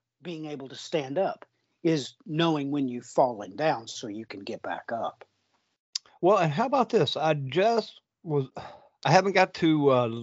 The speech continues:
Speaker 2: look, find this factually, but I was listening to, uh, oh,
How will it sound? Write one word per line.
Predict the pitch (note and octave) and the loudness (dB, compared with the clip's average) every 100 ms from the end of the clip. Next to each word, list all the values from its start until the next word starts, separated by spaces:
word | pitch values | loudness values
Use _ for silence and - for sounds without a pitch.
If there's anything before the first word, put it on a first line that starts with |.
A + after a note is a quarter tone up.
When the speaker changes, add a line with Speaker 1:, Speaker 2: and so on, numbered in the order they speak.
| A#2 B2+ | -12 0
Speaker 2:
look, | C#3 C#3 - - - _ _ _ _ _ - - _ - - - _ | 2 2 -2 -14 -18 _ _ _ _ _ -20 -20 _ -20 -20 -20 _
find | F3+ F#3 F3+ | 6 8 6
this | E3 - - | 2 0 0
factually, | - C3+ A#2+ - A2+ G2 G2 | 4 4 2 -4 -6 -4 -6
but | G#2 | -6
I | A2 | -6
was | A2 A2+ | -4 -4
listening | C3 - B2 A#2 | -4 -2 -2 -4
to, | - B2 A#2 A#2 A2+ | -4 -4 -2 -2 -2
uh, | G#2+ G2+ - _ _ _ _ _ _ - _ _ - | -4 -6 -10 _ _ _ _ _ _ -20 _ _ -16
oh, | G2+ A2 A2+ A#2 A#2 | -10 -8 -6 -4 -4